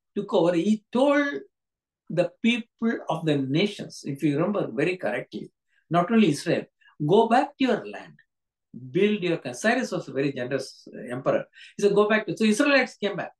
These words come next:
Ezra, Nehemiah, all came back. No, remember, they built Israel. Egyptians also came back at that time.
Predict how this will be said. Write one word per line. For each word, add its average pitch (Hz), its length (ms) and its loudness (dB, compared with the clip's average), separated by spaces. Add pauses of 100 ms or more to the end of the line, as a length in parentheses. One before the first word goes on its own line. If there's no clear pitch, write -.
(720)
Ezra, 175 400 2
Nehemiah, 165 340 -2
all 269 220 0
came 285 180 -6
back. - 220 -6
No, 269 200 -12
remember, 285 300 -2
they 233 180 0
built 233 200 -4
Israel. 226 340 -4 (440)
Egyptians 240 600 4
also 196 280 0
came 123 220 -4
back 113 180 -6
at 101 100 -8
that - 200 -8
time. - 160 -20